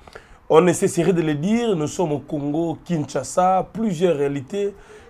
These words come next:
plusieurs actualités, plusieurs matières au même moment.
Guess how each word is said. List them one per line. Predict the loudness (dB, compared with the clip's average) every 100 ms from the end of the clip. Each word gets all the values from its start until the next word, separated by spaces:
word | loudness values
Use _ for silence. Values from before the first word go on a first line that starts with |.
| -12
plusieurs | 0 2 4 4
actualités, | 2 2 -2 -2 0 2 2
plusieurs | 2 -4 -2 0 0
matières | 0 -4 -4 0 0 0 -4
au |
même | -4 -4
moment. | -2 0 0